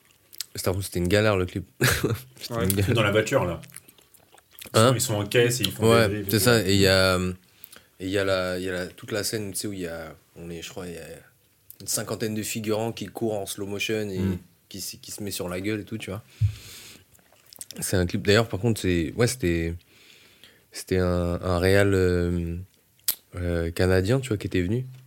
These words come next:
Speaker 1: et qui est, que, que nous, on connaissait déjà un peu, tu vois, de vue et tout, qui est très, très bon. Et, euh,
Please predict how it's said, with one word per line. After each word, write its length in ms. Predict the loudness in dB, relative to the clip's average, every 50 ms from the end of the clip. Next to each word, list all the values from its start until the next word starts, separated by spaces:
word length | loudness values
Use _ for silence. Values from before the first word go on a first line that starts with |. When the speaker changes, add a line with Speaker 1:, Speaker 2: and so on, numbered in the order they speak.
| _ _ -6
Speaker 1:
et 360 | -4 -2 0 0 0 -2 -4 -4
qui 140 | -4 -4 -2
est, 160 | -2 -4 -4
que, 180 | -2 -2 0 0 -2 -4 -6 -6
que 100 | -4 -2
nous, 120 | 0 0
on 80 | 0 0
connaissait 340 | 0 0 -2 -2 -4 -4
déjà 260 | -2 -2 0 0 0 0
un 80 | -2
peu, 140 | -2 -4 -6
tu 100 | -4 -4
vois, 100 | -2 -2
de 80 | -2 -2
vue 120 | -4 -4
et 40 | -6
tout, 120 | -6 -8
qui 100 | -10 -8 -10
est 80 | -8
très, 140 | -10 -10 -8
très 160 | -4 -2 -2
bon. 180 | -2 -2 -2 -6 -8 -14 -20 -20 -20 -20 -20 -20 _ _ _ _ -6
Et, 220 | -2 0 2 2 4
euh, 1040 | 2 2 2 0 0 0 -2 -2 -2 -2 -4 -4 -4 -4 -4 -6 -6 -6 -8 -8 -10